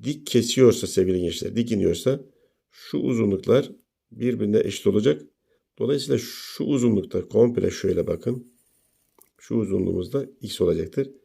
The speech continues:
Burası sekiz ise burası x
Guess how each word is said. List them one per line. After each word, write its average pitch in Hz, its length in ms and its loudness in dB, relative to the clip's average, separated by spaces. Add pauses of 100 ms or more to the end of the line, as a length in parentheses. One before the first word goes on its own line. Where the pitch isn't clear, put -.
(180)
Burası 123 280 -4
sekiz 123 320 -2
ise 135 320 0 (600)
burası 123 540 -2 (960)
x 139 220 -6